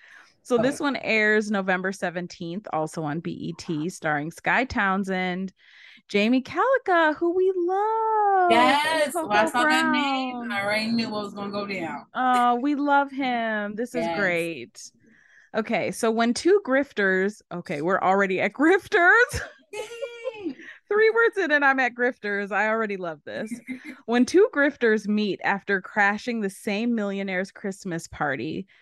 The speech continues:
Speaker 1: they agree to work together to achieve each other's mission, not knowing that they would find something more than money or fame.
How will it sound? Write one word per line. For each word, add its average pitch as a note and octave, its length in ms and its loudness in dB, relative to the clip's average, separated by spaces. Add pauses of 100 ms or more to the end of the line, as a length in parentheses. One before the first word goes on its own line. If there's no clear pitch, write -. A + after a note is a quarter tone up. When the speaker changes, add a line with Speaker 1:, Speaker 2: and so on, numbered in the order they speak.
(140)
Speaker 1:
they G#3 160 4
agree A3+ 360 2
to B3 180 -2
work F#3+ 360 -2
together F#3 540 -2
to - 160 -10
achieve G#3+ 560 -4
each - 260 -6
other's F#3 360 -2
mission, D#3 600 -6 (400)
not G#3 280 0
knowing F#3 580 0
that F#3 140 -8
they F#3+ 140 2
would F3+ 160 -2
find F#3+ 340 0
something F#3+ 340 -6
more F3 220 -2
than F#3 200 -4
money E3+ 300 -4
or F#3 180 -6
fame. E3 560 -10